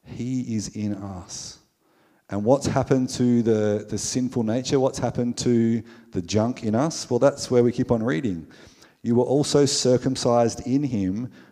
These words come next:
with a circumcision not done with hands, by putting off the body of flesh in the circumcision of Christ, when you were buried with him." So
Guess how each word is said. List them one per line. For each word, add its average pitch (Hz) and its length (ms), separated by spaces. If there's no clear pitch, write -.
with 101 140
a 104 80
circumcision 120 920
not 127 280
done 127 240
with 131 120
hands, 107 600
by 101 140
putting 139 680
off - 380
the 101 100
body 113 480
of 113 100
flesh - 600
in 95 140
the 101 80
circumcision 107 840
of 95 100
Christ, 87 640
when 92 180
you 95 120
were 92 100
buried 92 500
with 90 260
him." 80 460
So 104 380